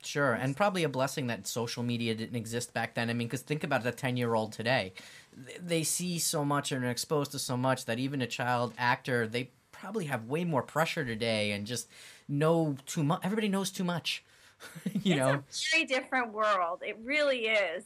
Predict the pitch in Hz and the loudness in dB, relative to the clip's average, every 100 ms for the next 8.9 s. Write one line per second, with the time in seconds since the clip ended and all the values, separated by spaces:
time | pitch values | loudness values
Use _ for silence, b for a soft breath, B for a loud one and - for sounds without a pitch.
0 | - 220 233 175 208 - _ 226 202 190 | -6 0 2 2 -2 -10 _ -6 -2 -2
1 | - 226 - 240 202 180 214 _ _ 127 | -4 -12 -4 0 2 0 -6 _ _ -4
2 | 127 127 127 113 120 127 107 101 156 151 | -2 -2 -6 0 0 0 -6 0 4 4
3 | 147 B B B - 127 156 190 196 165 | 2 B B B -12 -4 -2 0 0 0
4 | 147 135 - 151 120 - 120 120 120 120 | 0 -2 2 4 4 0 -2 0 0 -2
5 | 123 127 123 127 127 127 113 110 117 131 | -2 -2 -2 0 0 2 0 2 4 4
6 | 123 123 117 113 107 117 113 110 104 113 | 2 0 0 0 -2 -4 -4 -4 -6 -4
7 | 104 98 - - 175 156 135 - - 107 | -4 -6 -4 -2 0 0 0 -4 -6 -4
8 | 120 131 131 127 127 120 - 120 117 | 0 2 2 0 -4 -4 0 2 2